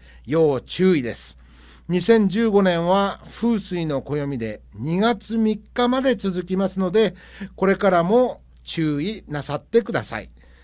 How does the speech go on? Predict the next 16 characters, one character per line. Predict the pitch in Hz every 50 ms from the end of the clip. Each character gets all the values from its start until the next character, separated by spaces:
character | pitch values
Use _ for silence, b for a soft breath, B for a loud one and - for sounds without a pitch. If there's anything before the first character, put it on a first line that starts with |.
| b b b b b b
改 | - 175 180 170
装 | - 196 175 175
の | 175 165
プ | - - 190
ラ | 202 190
ン | 185 165 147 135
を | 120
さ | - - 139
れ | 180 185
て | 185 214 202
い | 190
る | 185
方、 | - 170 156 - 139 131 - _ _ _ _ _ _ _
ま | - 147
た | - 233 247
は | 240 185 - -